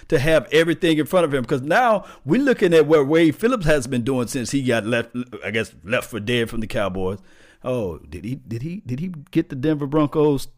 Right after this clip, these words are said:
to the Super Bowl by that defense? Yeah. Oh, oh, let me pause right quick. Did he get the Rams to the Super Bowl this year?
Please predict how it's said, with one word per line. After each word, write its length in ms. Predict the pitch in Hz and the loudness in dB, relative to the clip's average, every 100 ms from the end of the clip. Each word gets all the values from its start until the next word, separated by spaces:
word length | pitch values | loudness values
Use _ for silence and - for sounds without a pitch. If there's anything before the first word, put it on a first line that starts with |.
| _ | _
to 100 | 156 | 0
the 60 | 127 | 2
Super 260 | 160 143 | 0 -4
Bowl 200 | 139 147 | 0 0
by 180 | 139 143 | 2 0
that 160 | 139 135 | 0 0
defense? 520 | 143 123 143 147 - - - - _ _ _ _ _ _ _ _ _ _ _ _ _ | -2 -2 -4 -6 -14 -20 -20 -20 _ _ _ _ _ _ _ _ _ _ _ _ _
Yeah. 260 | - 80 82 - - - _ _ _ - - - _ | -12 -10 -12 -16 -18 -20 _ _ _ -20 -20 -20 _
Oh, 540 | 175 208 196 123 80 - - - - _ | -4 -2 -2 -4 -8 -14 -20 -20 -20 _
oh, 100 | 214 202 | -8 -4
let 140 | 180 | -2
me 80 | 185 | -2
pause 420 | 185 196 147 127 | 0 0 0 0
right 140 | 113 | -6
quick. 260 | - 110 - - - _ | 2 2 2 -4 -20 _
Did 120 | 135 143 | -6 -4
he 100 | 160 | 0
get 220 | 156 127 | 0 0
the 80 | 110 | -4
Rams 400 | 127 175 160 143 | -2 0 0 -2
to 60 | |
the 60 | 113 | -6
Super 200 | 131 110 | -4 -4
Bowl 260 | 98 95 85 | -4 -4 -4
this 200 | 85 - | -8 -10
year? 240 | 71 | -14